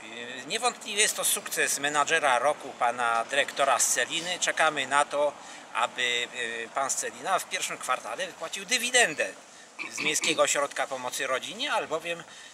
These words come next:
takie pieniądze pewnie się znajdą. Proszę Państwa, jest sporo osób, które naprawdę dobrze sobie radzi, nigdzie nie pracują. I te osoby,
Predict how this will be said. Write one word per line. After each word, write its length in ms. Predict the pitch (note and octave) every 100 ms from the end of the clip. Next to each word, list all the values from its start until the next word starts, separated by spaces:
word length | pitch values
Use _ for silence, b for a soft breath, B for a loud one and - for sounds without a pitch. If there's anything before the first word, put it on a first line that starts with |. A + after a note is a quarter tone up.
| B -
takie 280 | D#3+ F#3
pieniądze 440 | D#3+ D3 D#3 C#3+ C#3 C#3+ D#3 C#3+ - -
pewnie 380 | A2+ F#2+ A#2+ C#3+
się 300 | F3+ G3 G#3+
znajdą. 360 | A3+ F3+ A2+ - - - B B B B - - _ _ - - - - - - -
Proszę 220 | - - G3+
Państwa, 360 | D4+ - F3+ D#3+ C3+
jest 480 | E3 G#3 - - -
sporo 480 | - - C4+ A3 D#3+
osób, 400 | F3+ - F#3 -
które 480 | - F#3+ E3 D#3+ D#3
naprawdę 540 | F3 F3 E3 D3 C#3+ C#3+ C#3 C#3 - - -
dobrze 280 | A#3 G3 F#3+
sobie 320 | F#3 D#3+ E3+
radzi, 380 | D#3+ D#3 D3+ D#3
nigdzie 320 | A3+ - E3
nie 140 | D#3
pracują. 440 | D3 C3 - G2 F2+ - - - B B B B -
I 220 | C#3 C#3+
te 160 | A3 C4
osoby, 640 | B3 - D#3 A#2 C#3 G#3+